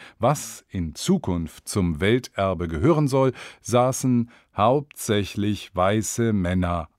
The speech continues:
am Tisch. Ihre westliche Sicht bestimmt bis heute die Entscheidungen, so Abungu.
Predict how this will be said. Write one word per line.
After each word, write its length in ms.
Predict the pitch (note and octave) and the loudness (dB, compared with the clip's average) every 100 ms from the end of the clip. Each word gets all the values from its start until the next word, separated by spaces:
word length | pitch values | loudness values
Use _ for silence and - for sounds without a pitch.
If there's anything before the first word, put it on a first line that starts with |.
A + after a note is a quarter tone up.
| - | -4
am 240 | F2 D#2 | -2 -2
Tisch. 420 | - F#2 - - _ _ _ _ _ | -2 -2 -4 -10 _ _ _ _ _
Ihre 460 | - C3+ A2+ A2 G2+ - _ | 2 4 4 2 0 -6 _
westliche 880 | F2 G#2+ C#3+ - - - F#2+ - F2+ | 0 2 2 -2 -10 -4 -4 -2 -2
Sicht 480 | F2 D3+ - - - - - | 2 0 -2 -18 -20 -20 -8
bestimmt 400 | B2+ A#2+ G3 G3+ | -4 0 0 2
bis 220 | G3 - C#3+ | 0 0 0
heute 520 | C3+ A2+ F#2+ D#2+ D2 | 0 0 -2 -4 -4
die 300 | D#2 E2 D#2+ | -6 -6 -4
Entscheidungen, 840 | G#2+ A2+ G2+ F2 E2+ E2 E2 D#2 - - | -4 -4 -2 -2 -2 -2 -2 -6 -8 -12
so 400 | F2 F#2+ F2 F2+ | -2 0 0 0
Abungu. 600 | B2+ B2 A#2+ F2 D#2+ D2+ | 0 4 4 4 0 -6